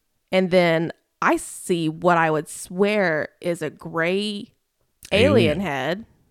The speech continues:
Speaker 1: with big black eyes. To put in, into perspective, the kind of alien head that you see, like, on cartoons, like your typical cartoon drawing. Or if you just Google cartoon alien head, that same oval,
Speaker 2: Just the, just the usual
Speaker 1: oval
Speaker 2: alien
Speaker 1: shape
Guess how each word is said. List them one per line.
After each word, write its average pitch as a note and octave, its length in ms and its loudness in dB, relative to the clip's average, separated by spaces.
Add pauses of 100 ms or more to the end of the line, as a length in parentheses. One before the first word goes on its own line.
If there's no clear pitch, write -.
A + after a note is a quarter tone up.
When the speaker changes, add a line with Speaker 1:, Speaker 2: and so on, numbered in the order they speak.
Speaker 1:
with F3 340 -2
big G3 220 0
black E3+ 220 0
eyes. D3+ 260 -2 (540)
To G3 140 0 (220)
put A#3+ 160 6
in, A#3+ 160 2 (180)
into F#3 380 -2
perspective, E3 720 -6
the D#3+ 100 -6
kind E3+ 320 -2
of D#3+ 180 -4
alien D#3 380 -4
head D3+ 300 -6
that E3 120 -4
you D#3 160 -6
see, D#3 300 -6
like, C#3+ 180 -6
on E3 120 -8
cartoons, - 500 -8
like D3 140 -10
your D3 160 -8 (160)
typical F3+ 420 -2
cartoon D3+ 540 -8
drawing. - 440 -8
Or F3+ 240 4
if F3 140 -2
you F3+ 160 0
just F3 200 -8
Google D#3+ 300 -2
cartoon F3 560 -2
alien E3+ 420 -2
head, F#3 360 0
that D#3+ 220 -2
same E3 640 -6 (720)
oval, F#3 260 8
Speaker 2:
Just F#3 180 6
the, E3+ 300 8
just E3+ 160 6
the D3 80 8
usual C#3 480 10
Speaker 1:
oval - 80 8
Speaker 2:
alien B2 200 8
Speaker 1:
shape F#3+ 240 6